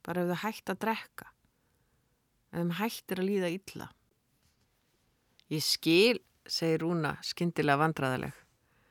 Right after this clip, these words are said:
„en ekki ætlaðirðu að fara að finna upp á neinu svoleiðis með mig.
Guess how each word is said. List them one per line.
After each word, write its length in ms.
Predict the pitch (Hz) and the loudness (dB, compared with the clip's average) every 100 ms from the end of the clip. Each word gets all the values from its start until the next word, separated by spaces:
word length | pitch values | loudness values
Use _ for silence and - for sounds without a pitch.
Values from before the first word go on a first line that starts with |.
| _ _ _ - | _ _ _ -4
„en 80 | 151 | 6
ekki 560 | 202 208 - - 311 294 | 6 6 -4 2 6 6
ætlaðirðu 1000 | 202 - - 190 180 180 170 170 165 156 - | 6 2 2 4 4 2 2 2 2 0 -2
að 120 | 156 | -4
fara 160 | 170 160 | -2 -2
að 60 | |
finna 200 | - 202 | 0 0
upp 80 | 185 | 2
á 40 | 170 | 2
neinu 280 | 170 185 165 | 2 2 0
svoleiðis 420 | - 180 160 151 | 0 0 0 0
með 160 | 151 156 | -2 2
mig. 400 | 233 226 - | 2 2 -2